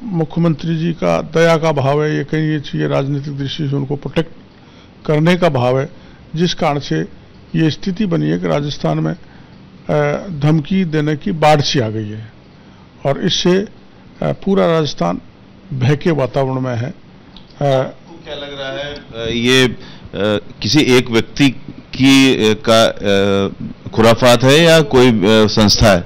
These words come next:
Speaker 1: ये तो एक जांच का विषय है, लेकिन हमारे वहाँ पीएफ़आई बहुत active है। पहले हमारे वहाँ semi बहुत active हुआ करती थी जो प्रतिबंधित हो गई,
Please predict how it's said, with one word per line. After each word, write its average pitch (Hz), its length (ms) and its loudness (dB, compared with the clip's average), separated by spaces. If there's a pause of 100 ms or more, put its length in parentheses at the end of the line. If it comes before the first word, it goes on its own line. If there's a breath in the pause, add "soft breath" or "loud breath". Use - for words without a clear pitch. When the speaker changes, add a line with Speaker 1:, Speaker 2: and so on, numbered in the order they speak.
(140)
Speaker 1:
ये 214 140 -4
तो 240 200 -2
एक 226 200 0
जांच 202 260 0
का 233 120 0
विषय 202 240 0
है, 226 60 2
लेकिन 220 220 -2
हमारे 180 240 2
वहाँ 214 160 0
पीएफ़आई 208 640 -2 (680 loud breath)
बहुत 170 220 2
active 139 360 2
है। 127 80 -2
पहले 156 480 -2
हमारे 165 260 2
वहाँ 170 240 -2 (640)
semi 180 520 2 (180)
बहुत 160 340 -2
active 170 300 -2
हुआ 151 140 2
करती 165 320 -4
थी 165 180 -8
जो 147 80 -4
प्रतिबंधित 147 640 -4
हो 143 100 0
गई, 165 180 -4